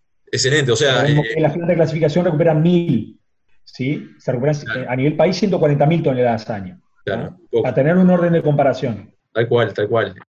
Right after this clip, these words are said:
Speaker 1: Sí, eso me sorprendió positivamente cuando me mandaste la, las, las infografías, la, la vamos a, a compartir,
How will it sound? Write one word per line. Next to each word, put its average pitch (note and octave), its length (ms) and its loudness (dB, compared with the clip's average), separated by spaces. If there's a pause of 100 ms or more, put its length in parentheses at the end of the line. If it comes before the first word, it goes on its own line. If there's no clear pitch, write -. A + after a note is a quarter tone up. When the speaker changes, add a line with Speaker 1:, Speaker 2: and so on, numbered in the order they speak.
(140)
Speaker 1:
Sí, F#3 320 0
eso F3 160 -2
me F3 100 2
sorprendió C#3 360 0
positivamente C3 580 0
cuando A2 320 -2
me G#2+ 80 -8
mandaste B2+ 300 -2
la, A2+ 180 2
las, G2 640 -4
las A2 160 -6
infografías, A#2 500 0
la, A#2+ 120 0
la A2 100 -2
vamos C#3 180 0
a, G#2 300 0
a G#2 80 -2
compartir, B2 580 -4